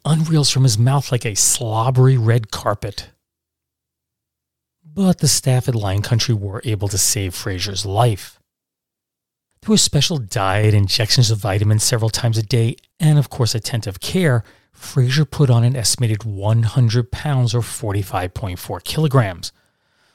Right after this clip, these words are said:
But no matter what, he was still old and decrepit. So the thought of introducing Frazier to these eleven vicious females,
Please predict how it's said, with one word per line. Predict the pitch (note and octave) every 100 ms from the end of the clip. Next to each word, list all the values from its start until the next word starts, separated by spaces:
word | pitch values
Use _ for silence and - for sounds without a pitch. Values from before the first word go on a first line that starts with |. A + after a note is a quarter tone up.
| _ -
But | A#2 A#2
no | B2
matter | G#2+ A2 G#2
what, | G#2+ G#2 F#2
he | -
was | A2 G#2+
still | - - B2 G#2+ G#2+ -
old | C3+ G2+ G2 F#2+
and | F2
decrepit. | G2 - B2+ - G2+ - _ _ _ _ _ _ _ _ _ _ _ _ _ _ _ _ _
So | -
the | F3 E3+
thought | - F#3+
of | G3+ D3
introducing | - B2+ B2+ B2
Frazier | A2 - A2+ A2+ A2
to | -
these | G#2+ G2
eleven | F#2+ G2+ G#2+ G#2 F2+
vicious | F#2 G2 C3+ - B2+ -
females, | - F3+ F3+ B2+ A2